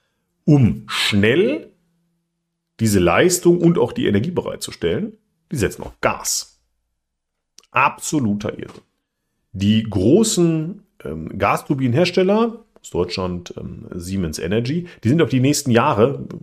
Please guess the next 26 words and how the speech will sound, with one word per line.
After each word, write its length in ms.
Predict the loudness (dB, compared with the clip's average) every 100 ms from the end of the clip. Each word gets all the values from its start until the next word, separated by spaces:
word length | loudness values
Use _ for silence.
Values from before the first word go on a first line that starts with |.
| _ -14
rund 300 | -8 -8 -4
vier 160 | -2
Jahre, 340 | 0 -2 -4 -10 _
komplett 400 | -6 -2 -4 -6 0
ausgebucht, 720 | 2 2 0 -6 -8 -10 -4
was 220 | -2 -2
die 160 | -4 -6
Produktionskapazität 1300 | -6 -8 -6 -6 -6 -6 -6 -6 -8 -10 -4 -4 -6 _ -20 -20 -20 -20
von 240 | -6 -4 0
Gasturbinen 580 | 0 -2 -4 -6 -4 -8
angeht. 300 | -10 -4 -2
Denn 220 | -2 -2
eine 100 | -2
Gasturbine 460 | -2 0 -2 -2
zu 140 | -4 0
bauen 280 | 4 4 2
ist 100 | -4
jetzt 340 | -6 -8 -4
nicht 300 | -2 -2 -2
ganz 240 | 0 0
so 120 | 0 -2
einfach, 220 | -2 -2
schon 140 | -2
etwas 240 | -6 -8 -6
kompliziertere 500 | -8 -6 -6 -6 -6
Turbine. 500 | -4 0 0 0